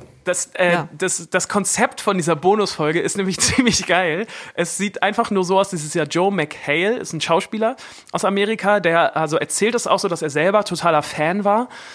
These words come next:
Speaker 1: von der Dokumentation und Netflix wohl angeschrieben hat und gesagt hat, ey, er würde total gerne was machen. Und Netflix hat dann wohl gesagt, ja, super, aber ist ja gerade hier, niemand darf ja raus und, ähm,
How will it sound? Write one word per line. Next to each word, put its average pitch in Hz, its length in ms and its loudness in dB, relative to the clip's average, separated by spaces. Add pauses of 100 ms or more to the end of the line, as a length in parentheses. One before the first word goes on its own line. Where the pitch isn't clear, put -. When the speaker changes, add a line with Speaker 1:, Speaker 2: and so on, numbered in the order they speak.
(120)
Speaker 1:
von 175 300 -4
der 160 420 2
Dokumentation 170 720 -2
und 160 260 -2
Netflix - 480 -2
wohl 165 140 2
angeschrieben 196 540 0
hat - 140 0
und 165 120 -2
gesagt 165 280 -2
hat, 165 120 -6
ey, 165 140 -2
er 156 140 -2
würde 190 180 2
total 185 400 0
gerne 190 260 2
was 160 140 -2
machen. 180 360 -2 (360)
Und 160 80 -2
Netflix 190 420 0
hat 185 100 0
dann 180 140 0
wohl 170 120 0
gesagt, 165 260 0
ja, 233 400 2
super, 170 560 -4 (280)
aber 180 320 4
ist - 140 -4
ja 208 80 2
gerade 180 280 2
hier, 175 400 0 (160)
niemand 185 440 0
darf 185 160 2
ja 185 80 4
raus 180 480 2
und, 151 320 -8 (140)
ähm, 147 360 -4